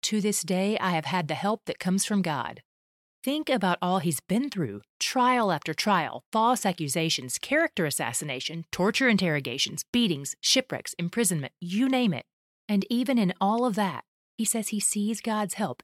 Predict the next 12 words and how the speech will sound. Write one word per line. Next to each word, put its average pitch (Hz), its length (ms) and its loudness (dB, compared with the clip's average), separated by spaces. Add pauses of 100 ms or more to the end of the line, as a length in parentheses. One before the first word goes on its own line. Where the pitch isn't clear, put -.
every 202 260 0
step 214 280 -2
of 196 100 -6
the 190 80 0
way. 160 380 -4 (580)
Paul 247 440 0
has 190 300 -2
his 208 280 0
eyes 180 420 -2
set - 400 -2
on 175 140 0
eternity. 139 680 -4